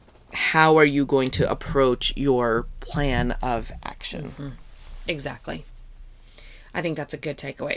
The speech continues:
Speaker 2: Uh, really multiple layers of takeaways that hopefully people will, will learn from this scenario. And even if it's not the exact same scenario, which we don't anticipate, there will be scenarios like it that you need to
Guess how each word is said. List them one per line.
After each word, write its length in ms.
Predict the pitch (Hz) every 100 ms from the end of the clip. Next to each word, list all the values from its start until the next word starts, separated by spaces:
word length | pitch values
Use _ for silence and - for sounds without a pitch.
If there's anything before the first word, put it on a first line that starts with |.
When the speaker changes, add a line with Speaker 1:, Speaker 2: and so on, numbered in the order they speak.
| -
Speaker 2:
Uh, 80 | 208
really 540 | 202 220 196 160 - - -
multiple 480 | - 180 165 - 151
layers 340 | 139 131 123 123
of 100 | 120
takeaways 720 | 123 - - 92 85 92 -
that 460 | - 135 123 - -
hopefully 400 | 147 - 147 143
people 540 | - 156 131 123 131 -
will, 420 | - 160 151 147
will 240 | - 160 143
learn 380 | 143 135 135 135
from 460 | - 143 135 135
this 200 | 127 160
scenario. 760 | - 165 147 139 143 139 139 143
And 120 | 165
even 220 | 185 185
if 140 | 160 160
it's 200 | - 151
not 220 | 143 -
the 80 | -
exact 380 | - 147 -
same 320 | - 165 175 185
scenario, 800 | 170 147 127 127 127 127 131 - - - - -
which 160 | 160
we 80 | 160
don't 160 | 156 135
anticipate, 580 | 139 143 135 143 135 -
there 120 | 170
will 200 | 151 156
be 200 | 127 165
scenarios 680 | - 143 139 131 131 131 127 -
like 260 | 123 - -
it 220 | - -
that 160 | -
you 100 | 147
need 220 | 139 139 -
to 320 | - -